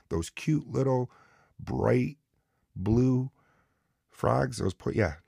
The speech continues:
ten adults. Just one drop of their stuff. Wow. It's weird, though. However, these wonderful c-, colored little frogs have no way of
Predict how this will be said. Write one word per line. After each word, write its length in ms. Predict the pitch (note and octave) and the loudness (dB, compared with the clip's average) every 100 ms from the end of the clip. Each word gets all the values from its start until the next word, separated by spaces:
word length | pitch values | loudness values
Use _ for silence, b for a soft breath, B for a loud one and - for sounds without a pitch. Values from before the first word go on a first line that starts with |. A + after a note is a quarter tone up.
| _ | _
ten 420 | - - A#2+ A#2+ A2 | -16 -6 -2 -2 -4
adults. 540 | F#2 G#2 F#2 - - | -4 -2 -4 -6 -16
Just 260 | - G#2+ - | -10 -10 -6
one 380 | F#2+ A#2+ C3+ B2 | -6 -4 -2 -4
drop 400 | A#2+ B2 A#2 - | -4 -6 -6 -8
of 140 | E2+ | -6
their 160 | E2+ D#2+ | -4 -4
stuff. 420 | - D2+ C2+ - _ _ _ _ _ _ _ _ _ _ _ _ _ _ _ _ _ _ _ | -6 -12 -14 -20 _ _ _ _ _ _ _ _ _ _ _ _ _ _ _ _ _ _ _
Wow. 280 | - - - - _ _ _ _ - | -14 -12 -12 -16 _ _ _ _ -8
It's 240 | G#2+ - | -8 -6
weird, 340 | G2+ D#3 D#3+ | -2 0 0
though. 100 | F2 | -2
However, 340 | B1+ C3+ D3 G2+ | -2 2 2 2
these 220 | A2+ C3 | 0 -2
wonderful 480 | A#2 C3+ C#3+ C3 B2+ | 0 -2 0 -2 -4
c-, 200 | - - - _ - - | -10 -20 -20 _ -20 -10
colored 320 | - C3 A2+ | -2 0 0
little 200 | A#2+ A2 | 0 -2
frogs 340 | - C#3 G#2+ | -2 0 0
have 160 | G#2 F#2+ | -2 -2
no 420 | G2 G2+ G#2+ A2+ | 2 2 2 0
way 340 | A#2+ G#2 G2 | 0 -2 -2
of 140 | - | -4